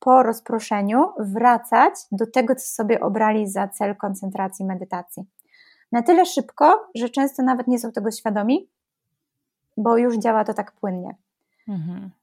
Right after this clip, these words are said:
Speaker 1: I w momencie, w którym my siadamy do medytacji albo idziemy na spacer z uważnością, to naszym zadaniem jest dokładnie to, wracanie świadome uwagą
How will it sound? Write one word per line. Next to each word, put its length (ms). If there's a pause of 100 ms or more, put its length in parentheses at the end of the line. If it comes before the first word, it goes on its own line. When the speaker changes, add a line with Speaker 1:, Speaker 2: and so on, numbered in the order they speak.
(260)
Speaker 1:
I 100 (840)
w 40
momencie, 360
w 60
którym 440
my 260 (260)
siadamy 500
do 100
medytacji 1000
albo 640
idziemy 300
na 120
spacer 640 (240)
z 120
uważnością, 920 (300)
to 80
naszym 400
zadaniem 520 (160)
jest 160
dokładnie 500
to, 220 (500)
wracanie 1000
świadome 840
uwagą 840